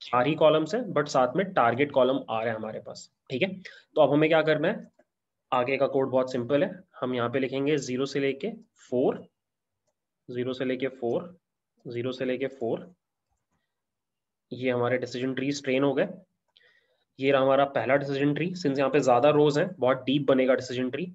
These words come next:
ये देखो, ये रहा हमारा second decision tree, थोड़ा सा अलग है ऊपर वाले से,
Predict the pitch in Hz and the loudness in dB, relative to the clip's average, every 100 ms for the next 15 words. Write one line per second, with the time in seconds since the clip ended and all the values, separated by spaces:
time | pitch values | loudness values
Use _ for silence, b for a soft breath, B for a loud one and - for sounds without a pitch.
0 | - 123 120 175 - B B B B B | -4 -2 0 -4 -10 B B B B B
1 | B - 131 131 131 131 135 123 151 147 | B -2 2 2 4 2 2 0 0 0
2 | 147 147 160 156 170 180 - _ _ _ | 0 0 0 0 -2 -4 -10 _ _ _
3 | _ _ _ _ _ _ _ _ _ _ | _ _ _ _ _ _ _ _ _ _
4 | _ _ _ _ _ _ - 135 123 131 | _ _ _ _ _ _ -8 -4 0 2
5 | 120 143 139 143 143 139 135 143 | 4 2 2 2 2 2 2 0